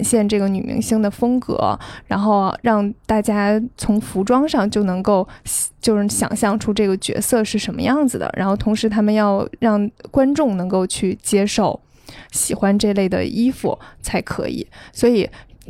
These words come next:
当时呢，就是在服装设计上是有非常严苛的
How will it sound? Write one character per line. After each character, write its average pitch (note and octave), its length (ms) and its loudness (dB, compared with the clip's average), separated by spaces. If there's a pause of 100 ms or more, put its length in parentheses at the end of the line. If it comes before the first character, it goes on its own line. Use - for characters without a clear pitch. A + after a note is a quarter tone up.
(160)
当 C4 220 4
时 F3+ 320 -2
呢， G3 260 2
就 A3 200 -2
是 G#3+ 140 -2
在 G#3 220 0
服 F#3+ 200 -6
装 A3 220 4
设 C4+ 160 0
计 A#3 100 -2
上 G#3 220 0
是 G#3 140 0
有 - 80 0
非 - 120 -4
常 G#3 240 0
严 F#3+ 320 -2
苛 A#3+ 280 0
的 E3 360 0